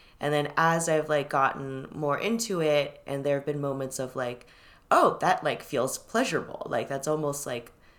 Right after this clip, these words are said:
could be, like, bordering on the realm of sexual. 'Cause you're, you know, you might be, like, caressing and you're, you're, again, your bodies are just pressed together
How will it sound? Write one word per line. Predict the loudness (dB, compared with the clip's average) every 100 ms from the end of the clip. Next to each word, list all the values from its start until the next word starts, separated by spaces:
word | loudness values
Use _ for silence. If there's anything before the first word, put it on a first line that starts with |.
| -20 _ -16
could | -2 0 0 -2
be, | -2 0
like, | 0 -2 0
bordering | 2 2 2 0
on | -2
the | -4
realm | -2 0 0
of | -4 -6 -12 -18
sexual. | -8 -2 -2 -4 -6 -6 -2 2 0 -2 -20 _ -12
'Cause | -8 -2
you're, | -2
you | 0
know, | 2 2
you | 0
might | 0 2
be, | 2
like, | 2 0
caressing | 0 0 0 -2 -4
and | -6
you're, | -10 -12
you're, | -12 -10
again, | -8 -6 -6
your | -6
bodies | 0 8 8 8 0
are |
just | -6 -6
pressed | -2 -2 -2
together | -6 -2 -2 -2 -4 -4